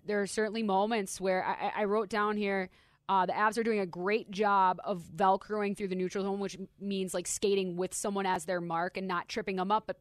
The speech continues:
being there with them and, and, and making sure that they don't have time or space to really do anything but stay moving.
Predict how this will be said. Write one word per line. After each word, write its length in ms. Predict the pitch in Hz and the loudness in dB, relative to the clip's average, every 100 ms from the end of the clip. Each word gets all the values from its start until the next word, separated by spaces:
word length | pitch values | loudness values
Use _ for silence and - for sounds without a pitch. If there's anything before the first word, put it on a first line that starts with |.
| _ | _
being 340 | 214 208 202 | -2 -2 -2
there 240 | 185 180 180 | 0 0 0
with 240 | 180 185 | 0 -2
them 160 | 185 170 | -2 -6
and, 100 | 170 | -6
and, 160 | 175 | -8
and 140 | 156 190 | -6 -2
making 240 | 190 190 | -2 -2
sure 140 | 185 196 | -2 -2
that 100 | 185 | 0
they 100 | 185 | -2
don't 140 | 185 | 0
have 180 | 185 - | -2 -4
time 320 | - 190 185 | -2 0 0
or 60 | 175 | -4
space 300 | - 185 - | -2 -4 -2
to 80 | |
really 160 | 185 175 | -4 -4
do 200 | 165 185 | -2 -2
anything 260 | 185 180 170 | -2 -4 -4
but 180 | 180 - | -4 -4
stay 340 | - - 196 185 | -10 -4 -2 0
moving. 540 | 170 170 180 214 233 | -2 -2 0 0 -2